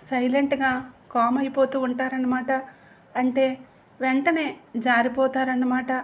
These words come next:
ప్రేమగా మళ్ళీ తిరిగి పలకరిస్తే కోపం అంతా కూడా తీసి పక్కన పెట్టేస్తారు. మనసులో అసలు ఏం పెట్టుకోరన్నమాట. కల్మషం లేని ఒక మంచి మనిషిగా చెప్పుకోవచ్చనమాట.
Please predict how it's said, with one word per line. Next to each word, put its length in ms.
ప్రేమగా 500
మళ్ళీ 300
తిరిగి 320
పలకరిస్తే 600
కోపం 400
అంతా 300
కూడా 360
తీసి 340
పక్కన 300
పెట్టేస్తారు. 640
మనసులో 440
అసలు 320
ఏం 180
పెట్టుకోరన్నమాట. 840
కల్మషం 600
లేని 360
ఒక 200
మంచి 360
మనిషిగా 520
చెప్పుకోవచ్చనమాట. 920